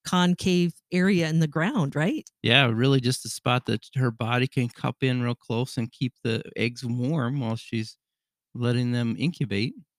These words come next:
Speaker 1: And they flatten themselves out pretty good, so they blend right in. Like, had we not been parked there, you know,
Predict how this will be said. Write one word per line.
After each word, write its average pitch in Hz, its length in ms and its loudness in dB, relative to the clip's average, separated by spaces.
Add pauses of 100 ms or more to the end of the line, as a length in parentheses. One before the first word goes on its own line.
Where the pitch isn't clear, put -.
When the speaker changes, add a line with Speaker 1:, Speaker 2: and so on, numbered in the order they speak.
(280)
Speaker 1:
And 202 180 4
they 196 100 4
flatten 233 440 0
themselves 196 480 2
out 202 220 0
pretty 214 220 0
good, 202 380 2
so 175 160 2
they 165 120 4
blend 185 360 0
right 185 180 2
in. 180 180 2
Like, 170 200 0
had 196 180 -2
we 294 120 2
not 262 240 0
been 180 200 2
parked 190 340 -4 (200)
there, 190 500 0 (500)
you 196 80 2
know, 175 180 4